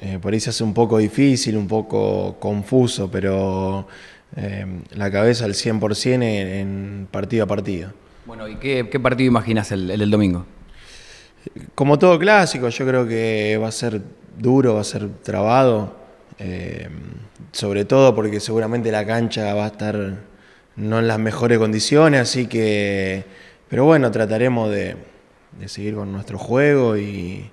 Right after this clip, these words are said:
Speaker 1: intentar lo, lo más posible.
Speaker 2: ¿El tiempo tampoco les ha permitido entrenar en forma normal?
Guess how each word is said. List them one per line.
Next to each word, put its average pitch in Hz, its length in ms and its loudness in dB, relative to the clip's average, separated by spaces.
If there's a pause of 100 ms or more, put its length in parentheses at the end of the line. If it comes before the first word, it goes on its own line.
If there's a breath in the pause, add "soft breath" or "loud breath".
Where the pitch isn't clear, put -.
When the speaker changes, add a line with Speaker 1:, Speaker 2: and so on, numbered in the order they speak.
(320 soft breath)
Speaker 1:
intentar 104 560 -2
lo, 101 260 -4 (480)
lo 104 80 -8
más 107 140 -4
posible. 104 400 -6 (240)
Speaker 2:
¿El - 120 -14
tiempo 131 260 -10
tampoco 113 320 -2
les 107 120 -2
ha 107 300 0 (180)
permitido 104 540 2
entrenar 104 400 0
en 90 180 -4
forma 104 280 -2
normal? 113 320 2